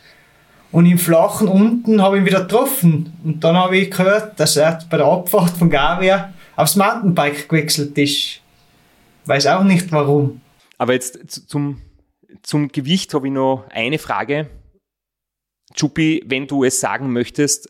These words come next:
Speaker 2: ungefähr dein Körpergewicht, weil es geht natürlich auch um das, weil, äh, wenn ich jetzt deine Wattwerte höre, denk ich mir, ja,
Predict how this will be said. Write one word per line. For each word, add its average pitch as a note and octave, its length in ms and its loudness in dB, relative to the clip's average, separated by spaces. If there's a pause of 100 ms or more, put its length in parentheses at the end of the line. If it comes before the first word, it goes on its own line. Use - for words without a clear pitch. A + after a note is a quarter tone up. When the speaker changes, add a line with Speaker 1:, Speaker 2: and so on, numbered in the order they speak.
Speaker 2:
ungefähr C3+ 540 -2
dein B2+ 160 -10
Körpergewicht, G#2 760 -8
weil A#2 80 2
es A2+ 140 -2
geht A#2+ 160 -2
natürlich B2 420 -10 (400)
auch G#2+ 220 -2
um B2+ 100 -6
das, G#2 360 -4
weil, A2+ 220 -2 (680)
äh, B2 480 0 (160)
wenn C#3 140 -4
ich D3 60 -4
jetzt - 180 0
deine C#3 180 -2
Wattwerte A#2 600 -4
höre, A2+ 280 -2
denk B2 260 -6
ich C3+ 100 -10
mir, B2+ 260 -2 (340)
ja, G2 140 -4